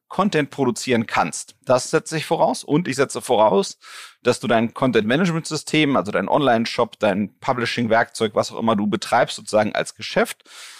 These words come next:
dass das deiner Suchmaschinenoptimierungsambition eher hilft,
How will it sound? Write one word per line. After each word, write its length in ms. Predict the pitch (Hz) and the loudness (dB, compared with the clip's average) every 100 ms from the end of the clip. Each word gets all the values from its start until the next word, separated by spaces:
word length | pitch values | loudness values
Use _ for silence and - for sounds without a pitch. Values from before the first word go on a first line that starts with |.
| - _ | -20 _
dass 160 | 127 - | -2 0
das 160 | 120 | -2
deiner 300 | - 117 113 | 2 4 2
Suchmaschinenoptimierungsambition 2000 | 123 - 127 - 127 - - 123 120 120 113 - - 117 104 98 - 113 107 117 156 | 0 -2 -4 0 -2 -2 -2 0 2 0 -2 -8 -2 0 0 -6 -6 0 2 2 0
eher 560 | - - 120 120 131 147 | -6 -4 2 4 4 4
hilft, 640 | 113 165 196 - - - | 2 4 4 2 -10 -18